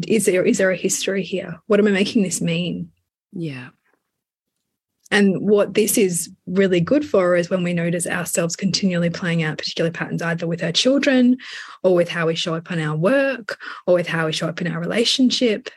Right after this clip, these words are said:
Speaker 1: because we think that it's this truth or we think that this is just the reality,
Speaker 2: Mm-hmm.
Speaker 1: but it's not. It's our constructed reality based on every past experience that informs us that this is reality.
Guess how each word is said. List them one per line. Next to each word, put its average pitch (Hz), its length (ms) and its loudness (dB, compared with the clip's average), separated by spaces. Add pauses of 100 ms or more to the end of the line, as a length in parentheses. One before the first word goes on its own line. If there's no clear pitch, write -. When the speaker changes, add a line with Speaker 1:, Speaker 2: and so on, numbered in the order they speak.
(460)
Speaker 1:
because 202 540 2 (340)
we 202 120 4
think 302 420 2
that 202 140 2
it's 165 300 -4
this - 300 -6
truth 185 600 -4
or 196 120 -2
we 185 120 0
think 262 320 0
that 196 120 2
this 185 200 0
is - 100 -2
just - 180 -2
the 170 100 -2
reality, 214 760 0 (300)
Speaker 2:
Mm-hmm. 165 400 -4 (500)
Speaker 1:
but 208 160 2
it's 170 240 0
not. 214 400 0
It's 170 340 2
our 180 220 0
constructed 180 1300 -2 (340)
reality 165 640 2
based 170 460 -2
on 165 360 0
every 196 400 2
past 180 460 -4
experience 202 1080 0 (260)
that 196 100 4
informs 190 480 0
us 170 140 -4
that 160 120 -6
this 156 220 -2
is 165 100 -2
reality. 156 720 -2